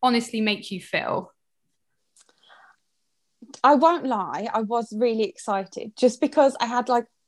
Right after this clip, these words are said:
Speaker 2: my boyfriend or my friends, like, my family, constantly asking, be like, "Have you hit the hundred thousand mark yet? Have you hit the hundred thousand mark yet?" Um, because I see so many girls that I put on this pedestal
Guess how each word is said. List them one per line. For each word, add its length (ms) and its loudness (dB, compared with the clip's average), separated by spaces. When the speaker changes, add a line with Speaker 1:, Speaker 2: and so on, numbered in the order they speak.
Speaker 2:
my 140 2
boyfriend 720 4
or 100 0
my 120 -2
friends, 480 0
like, 100 -2
my 140 -6
family, 580 0
constantly 400 -2
asking, 420 0
be 80 2
like, 200 4
"Have 120 2
you 80 4
hit 160 0
the 80 -2
hundred 300 0
thousand 320 2
mark 240 -2
yet? 160 -2
Have 160 2
you 140 6
hit 100 2
the 80 -2
hundred 260 0
thousand 320 0
mark 240 -2
yet?" 200 -2
Um, 420 4
because 240 -4
I 80 -2
see 380 -4
so 380 0
many 200 -2
girls 380 0
that 100 -4
I 260 0
put 160 -6
on 100 -4
this 140 -8
pedestal 640 -4